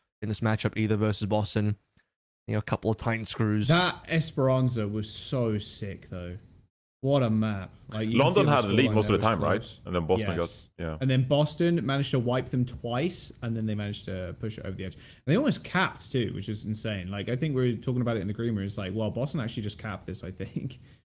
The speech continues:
Speaker 2: Like, they actually might just cap last, but no, that Esperanza was a very good game.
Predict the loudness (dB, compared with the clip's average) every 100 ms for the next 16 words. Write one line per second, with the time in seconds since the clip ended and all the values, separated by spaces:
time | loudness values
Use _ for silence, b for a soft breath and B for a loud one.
0 | _ _ _ -6 0 2 2 2 0 0
1 | -4 -4 -4 -2 -4 -4 -6 -10 -10 -10
2 | -6 -4 0 0 0 0 0 2 0 -4
3 | -4 -4 -4 -4 0 2 2 0 -4 -8
4 | -10 -10